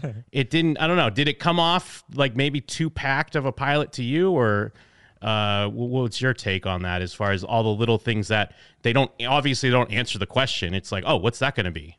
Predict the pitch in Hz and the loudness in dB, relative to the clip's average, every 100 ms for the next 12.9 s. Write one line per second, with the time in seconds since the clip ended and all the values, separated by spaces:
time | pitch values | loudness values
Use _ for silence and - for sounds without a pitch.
0 | _ _ - 98 98 98 92 98 - 101 | _ _ -8 -2 0 0 -2 -8 -6 -2
1 | 123 104 117 110 101 123 117 101 95 90 | 0 0 2 0 0 -2 -6 -4 -4 -4
2 | 92 90 _ _ _ _ _ _ _ _ | -8 -14 _ _ _ _ _ _ _ _
3 | _ _ _ 120 117 131 - - 196 - | _ _ _ -4 -2 -2 -4 -18 -14 -6
4 | 127 131 110 120 131 131 104 113 113 107 | -2 0 -2 -2 -2 -2 -2 0 -2 -4
5 | _ _ - 107 101 107 127 - 104 101 | _ _ -12 -8 -6 -6 -6 -8 -6 -4
6 | 101 110 98 113 113 127 123 127 117 107 | -4 -4 -2 0 0 0 -2 -2 -2 -2
7 | 113 110 - 113 104 104 101 90 113 107 | 0 -2 -2 -4 -2 0 -2 -4 -6 -6
8 | 110 - 117 110 - 127 143 139 123 - | -8 -6 -6 -6 -6 -4 -2 -2 -4 -4
9 | 117 107 110 110 107 98 98 92 95 92 | -6 -6 -6 -6 -4 -4 -6 -6 -8 -4
10 | 120 107 98 - 131 131 117 95 117 120 | -2 -2 -4 -4 -4 -4 -4 -4 -4 -4
11 | 135 120 - 110 107 110 113 - 120 - | -4 -6 -6 -8 -6 -4 -4 -6 -8 -6
12 | 104 101 104 98 104 107 98 101 98 | -6 -2 -2 -2 -2 -4 -4 -4 -6